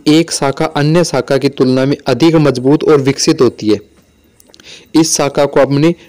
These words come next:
नवीकरण शाखा या नवीनीकरण शाखा कहते हैं। यह शाखा भी आपके मुख्य पादप से पृथक होकर नए पादप थैलस का निर्माण कर लेती है और जो आपका नया पादप थैलस होता है, ये आपके नए bryophyta का निर्माण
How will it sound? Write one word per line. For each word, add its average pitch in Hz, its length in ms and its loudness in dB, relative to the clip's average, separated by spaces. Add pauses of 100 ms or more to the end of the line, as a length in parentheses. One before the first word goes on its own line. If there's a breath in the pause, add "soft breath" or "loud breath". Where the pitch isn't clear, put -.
(100)
नवीकरण 139 640 2
शाखा 131 400 -2
या 135 120 2
नवीनीकरण 139 680 2
शाखा 127 380 -2
कहते 127 460 -2
हैं। 107 160 -4 (320 soft breath)
यह 135 260 0
शाखा 143 360 -2
भी 143 120 2
आपके 143 200 0
मुख्य 135 360 -2
पादप 123 340 0
से - 140 -2
पृथक - 300 -4
होकर 117 280 0
नए 127 220 0
पादप 127 440 -2
थैलस 113 180 -2
का 123 120 -4
निर्माण 110 340 -2
कर 120 140 0
लेती 104 320 0
है 104 140 2 (400 loud breath)
और 139 100 2
जो 131 80 2
आपका 135 220 0
नया 131 280 0
पादप 120 380 -2
थैलस 117 260 0
होता 104 180 0
है, 110 60 2
ये 110 60 2
आपके 110 200 -2
नए 110 280 -2
bryophyta 104 640 -2
का 104 80 0
निर्माण 104 360 -4